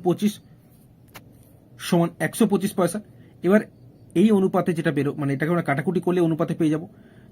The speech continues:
তো এখানে দুশো, একশো পঞ্চাশ এবং একশো পঁচিশকে আমি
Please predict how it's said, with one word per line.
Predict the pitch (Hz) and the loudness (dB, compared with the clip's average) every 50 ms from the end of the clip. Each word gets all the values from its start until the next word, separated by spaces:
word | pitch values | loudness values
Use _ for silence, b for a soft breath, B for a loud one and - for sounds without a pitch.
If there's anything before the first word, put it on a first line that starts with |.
| - - | -6 -2
তো | 175 175 175 | 0 2 2
এখানে | - 185 156 151 151 139 135 | 2 2 2 2 0 0 0
দুশো, | 160 160 - 220 208 - - 151 | -2 0 0 0 0 0 -2 -6
একশো | 131 - 190 170 - | -2 -2 -2 -2 0
পঞ্চাশ | 175 175 170 175 - 180 | -2 -2 -2 -4 -4 -4
এবং | 160 147 135 | -2 -4 -4
একশো | 135 - 170 143 | -4 -4 -4 -4
পঁচিশকে | 156 156 175 170 - - - 135 | -4 -4 -4 -6 -4 -2 -2 0
আমি | 131 | 0